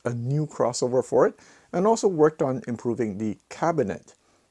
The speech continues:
The end result is you have a speaker that, although originally cost four thousand dollars, can now compete with ten thousand dollar plus speakers. So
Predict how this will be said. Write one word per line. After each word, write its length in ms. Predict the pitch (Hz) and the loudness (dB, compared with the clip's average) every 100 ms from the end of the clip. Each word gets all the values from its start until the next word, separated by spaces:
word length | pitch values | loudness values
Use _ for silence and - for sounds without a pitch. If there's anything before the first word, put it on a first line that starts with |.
| _ | _
The 140 | - 120 127 | -6 -4 -2
end 160 | 123 | -2
result 420 | 117 107 113 127 | -2 0 0 0
is 320 | - 123 156 - | 2 2 2 -4
you 140 | 107 | -6
have 220 | 120 113 | -4 -6
a 80 | 107 | -4
speaker 440 | - - 107 127 113 | -6 -6 -4 -2 0
that, 180 | 120 - | 0 2
although 420 | 127 123 123 113 - _ - | 2 2 2 -2 -4 _ 0
originally 580 | 139 131 135 151 135 127 | 2 4 2 0 0 -2
cost 400 | - 117 117 - | 0 0 0 -4
four 180 | 143 | -8
thousand 400 | - 107 113 117 | 0 2 2 0
dollars, 400 | 107 - - - - - - _ - | -2 -2 -4 -8 -12 -20 -20 _ -2
can 160 | 113 | 2
now 160 | 117 120 | 2 2
compete 380 | 120 113 123 101 | 0 -2 -2 -4
with 180 | 104 | -6
ten 240 | - 110 101 | -8 -8 -4
thousand 380 | 101 104 110 101 | -2 -2 -2 -4
dollar 200 | 98 98 | -4 -4
plus 300 | - 95 - | -4 -4 -4
speakers. 680 | - 208 208 107 - - - _ _ _ _ _ _ _ _ - | -6 -6 0 0 0 -12 -20 _ _ _ _ _ _ _ _ -8
So 360 | - 233 240 | 8 10 10